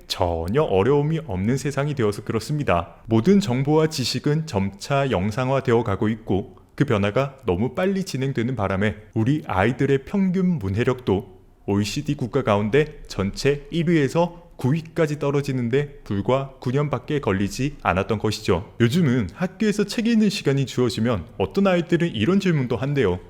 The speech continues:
책을 소개하고 내용까지 정리해주는 저 같은 북튜버 채널이 이렇게나 많은데 왜 제가 직접 힘들게 글을 읽고 내용을 이해해야 되나요? 눈과 머리로 읽는 것보다 손끝 터치, 귀로 듣는 소리가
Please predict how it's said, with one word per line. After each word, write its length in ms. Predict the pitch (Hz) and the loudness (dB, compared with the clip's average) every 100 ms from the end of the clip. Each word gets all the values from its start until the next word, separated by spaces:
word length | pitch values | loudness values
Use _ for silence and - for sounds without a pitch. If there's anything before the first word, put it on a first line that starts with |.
| - - | -20 -8
책을 300 | - 196 208 | 0 2 2
소개하고 600 | 202 196 202 190 196 190 - | 2 2 2 2 0 0 0
내용까지 480 | 104 101 135 107 143 | 2 2 2 -2 0
정리해주는 720 | 110 104 110 113 104 127 143 - | -2 0 0 -2 -2 -2 -4 -6
저 160 | - | -4
같은 320 | 95 101 131 | -2 -2 -4
북튜버 460 | - 110 - 135 120 | -4 -8 -4 -2 -2
채널이 480 | - 117 104 135 160 | -2 -2 0 -2 -2
이렇게나 400 | 104 98 139 156 | 0 0 0 0
많은데 600 | 156 117 104 113 - - - - | 0 0 2 2 2 -4 -20 -2
왜 100 | 127 | 0
제가 220 | 139 139 | 2 2
직접 540 | 151 - - 185 - - - | 0 0 0 -2 -4 -20 -2
힘들게 720 | 202 190 185 180 180 180 - | 2 4 2 2 0 -2 -4
글을 280 | 139 135 123 | -2 0 0
읽고 580 | 143 156 101 104 - - | 0 0 -2 -2 -6 -4
내용을 400 | 95 92 120 127 | 0 2 0 -2
이해해야 460 | 101 113 110 131 117 | 0 0 0 -4 0
되나요? 480 | 110 117 101 87 - - - | 2 2 2 0 -6 -8 0
눈과 440 | 143 131 92 - - - - | 2 4 0 -2 -20 -20 -8
머리로 420 | 107 110 131 147 | -2 2 2 2
읽는 180 | 120 139 | 0 0
것보다 480 | 131 - 127 160 165 - | -2 -2 -2 -4 -6 -14
손끝 440 | - 214 202 214 | 0 0 2 -2
터치, 520 | - 202 - 98 - - - | -4 -6 -4 -4 -6 -14 -6
귀로 220 | 143 175 | 0 2
듣는 260 | 156 139 156 | 2 0 0
소리가 480 | 156 151 185 196 | -2 -2 -2 -6